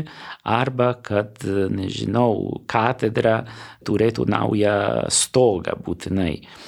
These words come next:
bet apie konkrečius projektus. Ir būtent viso pasaulio, e, misijų, e, tarnybų direktoriai susirenka, yra pristatyti tie projektai, užima pakankamai didelę, e, knygą,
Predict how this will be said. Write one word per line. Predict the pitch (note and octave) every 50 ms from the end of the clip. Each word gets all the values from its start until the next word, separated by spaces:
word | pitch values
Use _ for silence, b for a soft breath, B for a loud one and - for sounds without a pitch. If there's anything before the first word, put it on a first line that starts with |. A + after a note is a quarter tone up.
| B B B B B B
bet | - G2 G2 G2+ G#2 G2 G#2 A2 - - - G#2 G2 G2 G2 - - - A2 - - - - -
apie | - B2 B2+ C#3 - - D3+ C#3+ C#3+ D3 D3+ - - -
konkrečius | - - - C3+ C3 B2 A#2+ A#2+ - D3 D#3+ F#3+ G#3 G#3 - - F#3 E3+ - - - - - _ _
projektus. | _ - - B2 C3 B2 G#2+ F2+ D#2 - - - - - - - - - - - _ B B B B B B B B B B B B B
Ir | _ - A2 G2+ A2
būtent | A2+ A2+ B2 A#2+ A#2+ A#2 A2+ A#2 A#2 A2+ A#2 - A2 G#2+ G#2+ G#2 G#2+ A2+ -
viso | - - A2+ - - A#2
pasaulio, | A2 - G2+ - - A2+ A2 A2 A2+ A2+ G#2+ G#2 F#2+ F#2+ - B B B B B B -
e, | - - F#2 F2+ F#2 F#2 F2+
misijų, | - - - G2 F#2+ F#2+ - - - G2+ F2
e, | E2+ - - - - - - - - -
tarnybų | - - E2+ - - G#2+ A2+ A#2 G#2 F#2+
direktoriai | D#2+ F#2 F#2+ F2 G2+ A2 G#2+ A2 - - - F#2 E2 E2
susirenka, | E2+ - - F#2+ - - - - G2+ G#2 A#2 A#2+ B2 C3 B2 - D3 D#3 D#3+ -
yra | - - - G2+
pristatyti | - - - G2+ - - - G2 - - F#2 F2+ - -
tie | - - - -
projektai, | - - - A#2+ C3+ D3 C2+ - - - G2+ - B B B B B B
užima | B - A2 G#2 - - F#2+ E2+
pakankamai | F2+ - - - A#2+ A2+ A2 G2+ G2 F2+
didelę, | F#2 G2 A2+ G#2 G#2 F2+ F2+ F2
e, | F2 - - - - - _ - E2 D#2 -
knygą, | - - - A#2+ A#2 A2+ G#2+ G#2+ G#2+ B2+ C#3 E3+